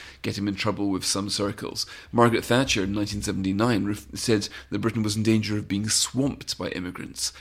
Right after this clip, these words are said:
That word swamped was, again, hugely controversial, but what it did do was knock out the National Front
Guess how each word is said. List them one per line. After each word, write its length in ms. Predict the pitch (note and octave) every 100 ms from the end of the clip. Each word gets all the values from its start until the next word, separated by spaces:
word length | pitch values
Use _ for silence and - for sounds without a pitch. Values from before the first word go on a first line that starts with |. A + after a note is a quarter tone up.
| -
That 180 | A2+ G2+
word 160 | G#2+ G2+
swamped 500 | - B2 A#2+ E2 E2+
was, 160 | F#2+
again, 220 | G2+ A2+
hugely 560 | G2+ - - C#3+ A#2+ G#2+
controversial, 680 | G2 - A2+ D3 C#3 G#2+ G#2 - - -
but 80 | B2+
what 200 | B2+ B2
it 120 | G#2
did 220 | G3 D3+
do 260 | G2+ F#2 F#2+
was 180 | G#2
knock 360 | G#2+ A#2 A2+ -
out 280 | - G#2 G2+
the 60 | -
National 400 | G#2 G#2 - A2+
Front 420 | - D3+ A2+ -